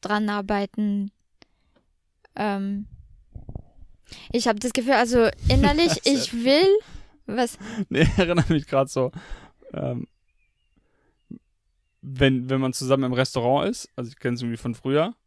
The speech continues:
Speaker 2: und ich hab's auch so gemacht, alle, jemand hat zum Beispiel was bestellt und ich war sehr schüchtern früher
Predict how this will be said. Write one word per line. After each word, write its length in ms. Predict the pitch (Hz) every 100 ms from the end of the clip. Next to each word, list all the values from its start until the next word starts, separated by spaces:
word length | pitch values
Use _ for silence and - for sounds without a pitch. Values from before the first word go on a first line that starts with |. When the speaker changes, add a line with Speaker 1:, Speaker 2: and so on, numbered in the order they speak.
| _ _ _ _ _ _ _ _ _ _ _ _ _ _ _ _ _ _ _ _ -
Speaker 2:
und 120 | 151
ich 120 | 165
hab's 140 | 165 -
auch 140 | 170
so 140 | - 127
gemacht, 400 | 120 156 - _ -
alle, 300 | 135 127 -
jemand 340 | 127 120 127 131
hat 120 | 123
zum 100 | 131
Beispiel 160 | 120 123
was 100 | 123
bestellt 480 | 117 - 156 214 - _ _ _ _ _ _ _ _ _ _ _ _ _ _ _ _ -
und 120 | 135
ich 120 | 127
war 360 | 135 131 127 127
sehr 180 | 131
schüchtern 380 | 131 - 160 180
früher 380 | 165 180 185 240